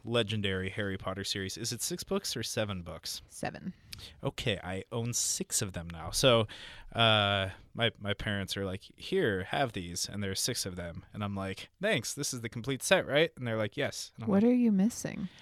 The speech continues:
Speaker 1: "I don't know. I think one of the last ones."
Speaker 2: 'Cause
Speaker 1: I
Speaker 2: I, I saw Deathly Hallows on your counter.
Speaker 1: Is that the last one?
Speaker 2: Uh-huh.
Speaker 1: Okay,
Speaker 2: So
Speaker 1: well,
Speaker 2: you're <laughs> missing one in the middle.
Speaker 1: I'm missing six in that case, 'cause I have a five-book box set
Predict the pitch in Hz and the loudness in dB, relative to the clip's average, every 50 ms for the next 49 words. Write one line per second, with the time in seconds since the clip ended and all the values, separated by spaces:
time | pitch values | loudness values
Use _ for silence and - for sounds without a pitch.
0 | - - - - 101 113 110 101 98 113 123 104 92 - - 120 - 135 120 98 | -20 -16 -12 -8 -6 -4 -4 -2 0 0 0 0 -2 -2 -4 -6 -4 -2 -2 -2
1 | 98 90 90 95 104 - - - 87 87 87 - - - - - _ _ _ _ | -2 -2 -2 -4 -4 -4 -6 -8 -8 -8 -6 -6 -8 -8 -10 -14 _ _ _ _
2 | - - - - 220 - - - - 208 220 214 - - 240 285 359 339 294 269 | -20 -4 2 4 6 6 6 6 8 6 6 8 6 6 6 6 6 6 6 4
3 | 285 - 262 226 220 202 240 262 247 196 165 156 160 - 151 151 131 147 - - | 4 6 4 4 6 6 8 8 8 8 6 4 4 2 0 0 0 -2 -2 0
4 | 156 120 - - 120 - 127 117 135 131 - 147 135 123 120 - - 107 113 160 | 0 0 0 0 0 0 2 4 4 2 4 4 2 2 0 0 -4 -4 -4 -4
5 | 214 - - - 196 190 202 170 151 170 208 - - - - 131 - - - 104 | -6 -4 -2 0 2 4 6 6 4 4 2 0 -4 -10 -10 -10 -6 -2 -2 0
6 | 98 101 127 - - - 120 117 113 196 185 180 180 202 214 240 294 269 - - | 0 0 -4 -6 -2 2 4 6 8 8 8 8 8 8 10 12 12 12 12 10
7 | 523 466 294 277 294 269 254 247 226 220 208 185 165 147 147 - - - - 202 | 8 10 10 10 10 10 10 8 8 8 6 6 6 8 8 8 6 6 0 -2
8 | 170 180 185 190 180 - - 156 139 - - - - - 165 - - - 110 101 | 0 0 0 2 0 0 0 0 0 0 0 0 2 2 0 0 -2 -4 -2 -2
9 | 95 95 90 - - 95 90 85 - - - 131 117 117 113 110 110 - - 123 | -2 -4 -6 -6 -8 -8 -8 -6 -6 -4 -4 0 2 2 2 2 2 0 2 4
10 | 120 131 127 127 127 123 - - 117 110 107 107 - - - - 90 90 - | 4 4 4 4 2 0 0 2 2 2 2 2 0 -4 -6 -6 -8 -8 -10